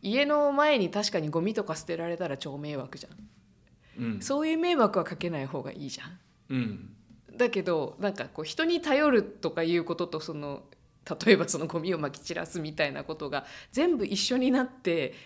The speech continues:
Speaker 1: 迷惑っていう言葉の中に入っちゃってるんだけど、
Speaker 2: うんうん。そうね。
Speaker 1: うん。た-、頼るのは全然迷惑じゃないよね。
Speaker 2: まあ、
Speaker 1: む-、うん。
Speaker 2: なんかいろんなとこでさ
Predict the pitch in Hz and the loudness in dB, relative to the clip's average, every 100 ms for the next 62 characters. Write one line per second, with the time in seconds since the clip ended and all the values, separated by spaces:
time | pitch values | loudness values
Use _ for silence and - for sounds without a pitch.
0 | - 196 190 151 151 151 - - 156 143 | -2 4 4 4 -2 -6 -8 -4 -2 -2
1 | 143 185 196 190 190 185 185 143 135 185 | -2 -2 2 2 4 2 0 -2 -4 -8
2 | - - - 147 143 135 139 - 135 147 | -6 -8 -8 -10 -8 -10 -12 -12 -6 -6
3 | - 123 113 202 208 202 - - - - | -4 -4 -4 -6 -8 -10 -14 -20 -20 -20
4 | _ _ _ _ _ _ _ _ _ _ | _ _ _ _ _ _ _ _ _ _
5 | - - 131 - - 214 196 170 160 175 | -20 -10 -8 -6 -4 0 0 0 -4 -12
6 | _ - 208 220 - 196 226 349 277 185 | _ -6 -4 -4 -6 -6 -4 -4 -2 -2
7 | 156 156 165 247 285 285 285 302 277 190 | -4 -6 -8 -6 -6 -4 -4 -4 -4 -6
8 | 165 151 156 143 131 135 165 - - - | -4 -4 -6 -6 -8 -10 -12 -14 -20 -20
9 | - _ _ _ _ _ _ _ _ _ | -20 _ _ _ _ _ _ _ _ _
10 | _ _ - 117 104 92 90 - 190 202 | _ _ -12 -8 -8 -10 -16 -8 -6 -6
11 | - _ _ - 147 139 127 - 127 190 | -8 _ _ -14 -12 -12 -14 -16 -10 -8
12 | 185 98 107 202 302 294 294 120 - 104 | -8 -10 -4 -2 -2 -2 -4 -6 -6 -10
13 | 98 - | -10 -14